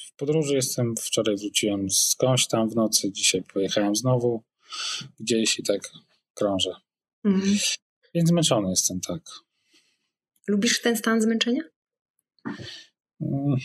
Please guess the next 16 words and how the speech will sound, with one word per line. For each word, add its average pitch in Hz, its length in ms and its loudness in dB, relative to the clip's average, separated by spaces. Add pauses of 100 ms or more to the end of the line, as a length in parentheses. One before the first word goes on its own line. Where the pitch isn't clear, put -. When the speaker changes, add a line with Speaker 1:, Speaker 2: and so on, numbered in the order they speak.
(420)
Speaker 1:
wolę 143 240 2
go, 139 100 0
jak 139 200 0
już 135 160 -2
nie 143 80 2
muszę 127 340 2
się 120 380 2
na 113 80 -2
przykład 113 340 0
o 117 40 2
dwudziestej 113 400 -2
pierwszej 113 300 2
łączyć 104 400 0
i, 95 280 2
Speaker 2:
<laughs> - 840 -2
Speaker 1:
e, 202 320 0